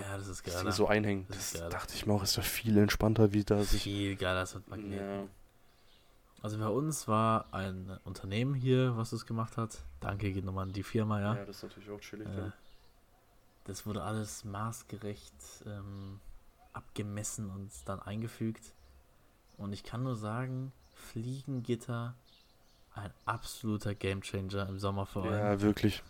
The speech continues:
Speaker 1: Also ich hatte nicht eine Mücke bis in diesem Jahr hier drinne,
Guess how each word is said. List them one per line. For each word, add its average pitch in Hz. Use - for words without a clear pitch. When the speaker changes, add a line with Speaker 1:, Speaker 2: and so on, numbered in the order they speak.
Speaker 1:
Also 101
ich -
hatte 107
nicht 110
eine 120
Mücke 113
bis 104
in 104
diesem 101
Jahr 101
hier 104
drinne, 110